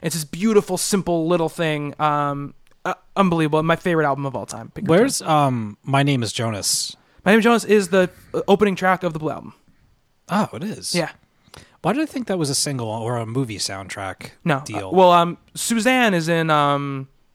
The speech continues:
Speaker 1: Mallrats. But
Speaker 2: Right.
Speaker 1: th-, that, that was a B-side on the Blue Album.
Speaker 2: Okay, that's what I'm thinking.
Speaker 1: Yeah,
Speaker 2: Then.
Speaker 1: yeah, yeah, yeah.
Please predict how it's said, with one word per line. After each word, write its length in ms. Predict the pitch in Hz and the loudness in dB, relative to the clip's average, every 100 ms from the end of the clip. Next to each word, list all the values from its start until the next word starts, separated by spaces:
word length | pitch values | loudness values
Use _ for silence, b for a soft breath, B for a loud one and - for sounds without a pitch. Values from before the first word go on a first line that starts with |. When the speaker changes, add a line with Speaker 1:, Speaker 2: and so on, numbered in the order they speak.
| _ - | _ 0
Speaker 1:
Mallrats. 600 | 170 175 139 127 - - | 4 4 2 -4 -6 -10
But 100 | 120 | -2
Speaker 2:
Right. 280 | 120 113 - | 0 0 0
Speaker 1:
th-, 140 | 170 165 | 0 2
that, 180 | 165 | 2
that 160 | 160 165 | 4 2
was 120 | 156 | 2
a 80 | 151 | -2
B-side 640 | 139 202 185 180 147 143 | -2 -2 0 4 4 2
on 160 | 143 143 | -2 -2
the 80 | 139 | -6
Blue 260 | - 151 | -2 -2
Album. 240 | 131 117 135 | -2 -6 0
Speaker 2:
Okay, 260 | 147 139 107 | 2 2 0
that's 180 | 123 - | -2 -4
what 60 | 104 | -6
I'm 80 | |
thinking. 220 | 98 98 180 | -6 4 6
Speaker 1:
Yeah, 200 | 151 135 | 6 2
Speaker 2:
Then. 80 | 139 | -2
Speaker 1:
yeah, 80 | 143 | -4
yeah, 120 | 131 | -6
yeah. 140 | 233 | -6